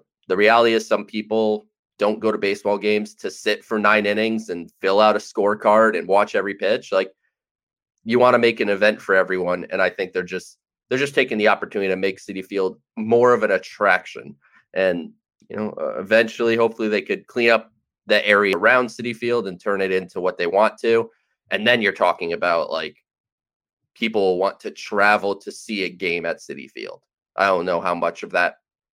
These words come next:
happens now outside of just, like, the crazy diehards that need to see the stadium. Uh, you could just turn it into a legitimate destination. And, you know, Jerry World's one of those things that I have friends that don't like the Cowboys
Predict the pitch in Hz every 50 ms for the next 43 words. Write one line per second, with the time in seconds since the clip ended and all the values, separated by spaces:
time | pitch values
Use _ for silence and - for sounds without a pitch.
0 | _ _ _ _ _ _ - - 120 110 - 117 101 95 - 98 101 104 104 101
1 | 98 98 98 - 107 95 92 90 - 95 90 - - 87 - - 85 - - -
2 | 104 92 92 90 92 87 85 90 85 87 95 92 92 95 95 90 - - 90 87
3 | - - 92 92 95 92 90 87 - 90 82 - - 95 87 87 - - - 90
4 | 90 92 107 110 113 - - - _ _ _ _ _ _ _ - 82 85 90 95
5 | 110 110 110 90 - 92 - - _ - - 92 92 92 95 92 90 90 87 -
6 | - 95 92 90 85 85 87 92 90 87 90 98 98 98 98 92 90 76 - -
7 | 90 87 - - - 73 73 76 76 76 - - - - - - - 65 78 80
8 | 76 73 76 _ - - 82 80 - - - 101 98 98 98 95 101 101 104 101
9 | - 98 101 98 95 98 101 101 - - 107 104 107 107 107 - 101 95 90 -
10 | - - 98 104 107 107 107 107 - - 107 107 113 123 117 - - _ _ _
11 | _ - - 95 92 - - 113 127 - - 120 117 113 113 - 101 - - 101
12 | 98 92 80 78 78 78 73 - - -